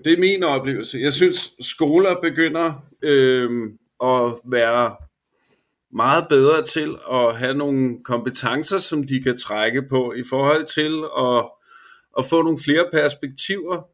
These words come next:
på, hvordan kan det for eksempel se ud hjemme hos en familie, hvor det her, det er ude at gå, hvor svært det kan være og sådan noget, fordi, øhm,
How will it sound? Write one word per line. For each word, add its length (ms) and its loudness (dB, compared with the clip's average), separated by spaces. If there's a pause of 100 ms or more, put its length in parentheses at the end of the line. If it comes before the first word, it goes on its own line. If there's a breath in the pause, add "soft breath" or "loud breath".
på, 320 2
hvordan 360 0
kan 220 -2
det 320 -4
for 80 0
eksempel 460 -4
se 160 0
ud 160 0
hjemme 460 2
hos 220 2
en 180 0
familie, 480 2
hvor 300 -2
det 200 2
her, 180 4
det 140 0
er 40 2
ude 240 2
at 80 0
gå, 200 0
hvor 120 0
svært 380 2
det 120 -6
kan 140 0
være 340 0
og 100 -2
sådan 120 -6
noget, 160 -8
fordi, 340 0 (1120 loud breath)
øhm, 540 0